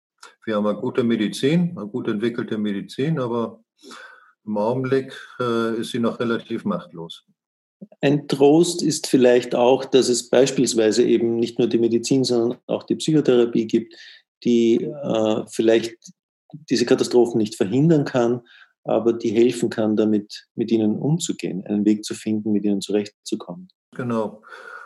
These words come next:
Speaker 1: Und deswegen ist es auch sinnvoll, äh, dass hier Psychotherapie übers Telefon angeboten wird über, oder über Skype.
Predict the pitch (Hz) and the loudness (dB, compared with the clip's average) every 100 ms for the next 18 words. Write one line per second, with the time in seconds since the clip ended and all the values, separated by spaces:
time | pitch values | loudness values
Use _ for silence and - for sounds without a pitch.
0 | - - 117 131 147 139 131 135 131 123 | -18 -6 -2 0 0 -2 -2 0 2 2
1 | 143 135 120 135 127 127 123 120 117 117 | 0 -2 0 0 2 0 -2 -2 -2 -2
2 | 117 117 101 113 123 117 139 131 123 123 | -2 -4 -8 -8 -4 -4 -4 -4 -4 -4
3 | 123 120 127 120 120 - 135 131 123 101 | -4 -4 -6 -4 -6 -2 0 0 -2 -4
4 | 95 92 92 98 95 92 95 98 101 98 | -4 -6 -6 -8 -8 -10 -12 -14 -18 -18
5 | 104 101 95 98 87 - 104 95 | -10 -10 -8 -10 -12 -6 -6 -6